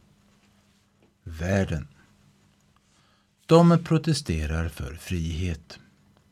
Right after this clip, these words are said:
Under flera dagar har det varit stora protester i Kina. Protesterna handlar om landets hårda regler för att stoppa viruset corona.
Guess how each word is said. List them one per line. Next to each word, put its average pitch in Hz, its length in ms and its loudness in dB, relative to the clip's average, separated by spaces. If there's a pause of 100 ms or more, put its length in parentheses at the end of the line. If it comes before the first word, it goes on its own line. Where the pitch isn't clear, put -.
(920)
Under 160 280 4
flera 92 380 0
dagar 95 720 0
har 117 160 0
det 104 100 -2
varit 85 380 -4
stora 117 560 -2
protester 87 640 -8
i 62 120 -14
Kina. 76 540 -8 (1160)
Protesterna 165 680 2
handlar 92 400 2
om 90 300 -2
landets 87 680 -4
hårda 104 420 0
regler 104 640 0 (280)
för 156 100 -2
att 147 100 0
stoppa 95 600 -4
viruset 71 600 -8
corona. 80 600 -6